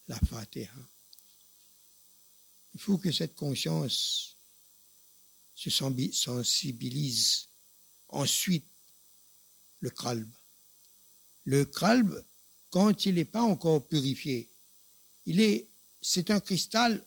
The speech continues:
opaque. On ne voit pas à travers encore. La lumière ne peut pas pénétrer. Mais quand la lumière touche les vibrations, subhanallah,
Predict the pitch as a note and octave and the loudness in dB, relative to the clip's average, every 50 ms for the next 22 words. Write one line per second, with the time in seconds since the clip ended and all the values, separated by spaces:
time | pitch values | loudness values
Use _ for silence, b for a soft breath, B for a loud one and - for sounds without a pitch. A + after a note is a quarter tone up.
0 | - - G#3+ G#3+ - A3+ A3 - - _ _ - - - - _ _ _ _ _ | -2 -2 -2 2 2 2 0 0 -4 _ _ -18 -18 -18 -18 _ _ _ _ _
1 | _ _ _ _ _ _ _ _ _ _ _ _ _ _ - E3+ F3+ E3 C#3 F3 | _ _ _ _ _ _ _ _ _ _ _ _ _ _ 6 6 6 6 6 4
2 | G3 F#3+ F#3 - C4 C4+ B3 - G#3 F#3+ F#3+ E3+ E3 F3+ F3+ E3+ D3+ - - D#3+ | 2 2 2 2 0 0 0 2 2 2 4 4 2 2 2 0 0 -2 -2 -2
3 | D#3 C#3 C3+ C#3 C3+ C3+ C#3+ D#3 E3 E3+ G3+ B3 A#3 F3 G#3+ G3 F#3+ A3 G#3+ A3 | -2 -2 -4 -6 -6 -4 -2 0 2 2 4 2 2 2 0 0 2 0 2 2
4 | A#3+ A#3 A3+ G#3 A3 - C4+ C4+ A3+ - - _ _ - _ _ _ _ _ _ | 2 2 2 0 -2 -4 -4 -4 -4 -6 -10 _ _ -20 _ _ _ _ _ _
5 | _ _ _ _ _ _ _ _ _ _ _ _ _ _ _ _ _ _ _ _ | _ _ _ _ _ _ _ _ _ _ _ _ _ _ _ _ _ _ _ _
6 | _ _ _ _ _ _ _ _ _ _ _ - _ _ _ _ _ _ C#3 C3 | _ _ _ _ _ _ _ _ _ _ _ -20 _ _ _ _ _ _ -8 -6
7 | - - F#2 F#2+ A2+ - - C3 - - C4 B3+ B3 A#3 G#3+ - F3+ F3 E3 D#3+ | -4 0 2 4 4 6 6 6 6 6 6 6 4 4 4 4 4 2 2 2
8 | E3+ F#3+ G#3+ G3 E3+ - - G3 F#3 D3+ - - - - - - - - G3+ D#3+ | 2 4 4 4 2 0 0 0 0 2 2 0 0 0 0 0 -2 -2 -2 -2
9 | D3 C3+ B2+ D#3+ E3 D3 C3 C#3 C#3 - - - D#3+ C#3+ C3+ B2+ - - - C3 | -2 0 0 0 0 0 -2 -2 -2 -2 -2 -2 -2 -4 -4 -8 -12 -14 -12 -6
10 | A2+ G#2+ G#2+ D3+ G3+ A3 A#2+ A#2 A2+ A2+ A#2 | -4 -4 -2 0 0 0 0 -2 -2 -2 -4